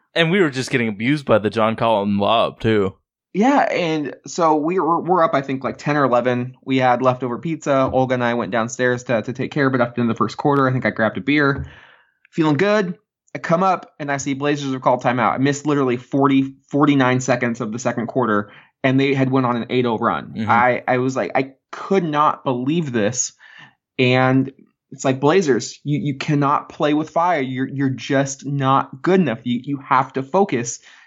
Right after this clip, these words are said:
Speaker 2: And you look at the plus minus, every starter was at least a plus twelve.
Speaker 1: Mm.
Speaker 2: Um, four of the five were at least a plus twenty-one, and nobody on the bench had a plus rating. I mean, you look at guys like Jake and Zach and E T were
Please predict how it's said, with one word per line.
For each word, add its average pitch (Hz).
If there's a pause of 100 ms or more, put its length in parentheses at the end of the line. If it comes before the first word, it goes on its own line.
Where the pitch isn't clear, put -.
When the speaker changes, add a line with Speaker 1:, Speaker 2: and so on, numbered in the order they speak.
(120)
Speaker 2:
And 139
you 139
look 202
at -
the 175
plus 156
minus, 147
every 165
starter 147
was 127
at -
least 135
a 113
plus 123
twelve. 131 (100)
Speaker 1:
Mm. 110
Speaker 2:
Um, 117
four 160
of 165
the 135
five 123
were 120
at -
least 135
a -
plus 127
twenty-one, 123 (300)
and 135
nobody 147
on 123
the 120
bench 120
had 127
a 113
plus 123
rating. 107 (240)
I 131
mean, 127
you 131
look 139
at 110
guys 127
like 113 (400)
Jake 135
and 120
Zach 131
and 123
E 123
T 139
were 110